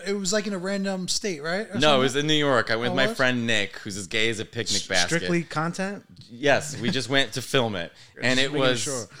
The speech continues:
Speaker 2: and the waiter dropped all the dishes in front of us. The food was horrible.
Speaker 3: Oh
Speaker 2: You
Speaker 3: my
Speaker 2: guys gotta
Speaker 3: God.
Speaker 2: watch it.
Speaker 3: I'm gonna watch it after
Speaker 2: One
Speaker 3: this.
Speaker 2: of my favorite
Speaker 1: We
Speaker 2: videos.
Speaker 1: tried it one time to go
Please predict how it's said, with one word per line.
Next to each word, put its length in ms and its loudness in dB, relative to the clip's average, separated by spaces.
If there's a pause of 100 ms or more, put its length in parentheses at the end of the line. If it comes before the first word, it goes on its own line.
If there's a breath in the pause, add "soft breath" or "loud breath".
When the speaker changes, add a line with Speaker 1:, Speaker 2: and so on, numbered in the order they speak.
(100)
Speaker 2:
and 120 -2
the 80 0
waiter 340 -2
dropped 380 -2
all 140 -2
the 80 -4
dishes 400 -4
in 120 -6
front 320 -4
of 120 -4
us. 240 0
The 100 -10
food 280 -8
was 120 -8
horrible. 340 -4
Speaker 3:
Oh 140 -8
Speaker 2:
You 60 -4
Speaker 3:
my 60 0
Speaker 2:
guys 160 2
gotta 180 -2
Speaker 3:
God. 60 -2
Speaker 2:
watch 280 -2
it. 60 -10
Speaker 3:
I'm 60 -6
gonna 140 -6
watch 220 -4
it 60 -6
after 200 -8
Speaker 2:
One 100 -2
Speaker 3:
this. 100 4
Speaker 2:
of 40 0
my 0 -
favorite 320 0
Speaker 1:
We 80 4
Speaker 2:
videos. 120 2
Speaker 1:
tried 240 4
it 120 2
one 220 -4
time 300 -8
to 120 -10
go 540 -4